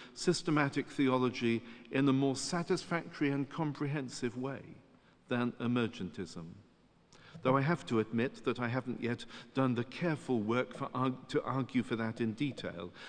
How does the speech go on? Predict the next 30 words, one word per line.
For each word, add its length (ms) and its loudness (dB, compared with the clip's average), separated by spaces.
and 100 0
so 220 4
for 120 -4
the 120 2
time 380 2
being, 360 4
it 160 -2
remains 480 2
just 300 -4
a 40 2
gleam 420 2
in 100 2
the 160 0
eye 400 -2
and 140 0
a 60 2
promissory 640 0
note 280 -2
for 160 -12
the 120 -8
future. 480 -14
Let 160 -2
me 100 2
now 220 4
turn 400 8
and 100 4
say 200 6
something 460 2
about 320 -2
religion. 440 -10